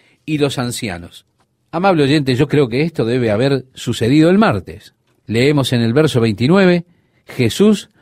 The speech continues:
respondiendo les dijo, "Os haré yo también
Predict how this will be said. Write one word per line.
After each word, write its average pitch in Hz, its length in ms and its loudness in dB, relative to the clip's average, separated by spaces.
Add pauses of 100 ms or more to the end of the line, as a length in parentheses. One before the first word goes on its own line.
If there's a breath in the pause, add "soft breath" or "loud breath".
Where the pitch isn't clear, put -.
(140)
respondiendo 123 920 0
les 123 180 2
dijo, 98 400 -4 (680)
"Os 160 200 0
haré 208 180 2
yo 202 140 0
también 127 420 0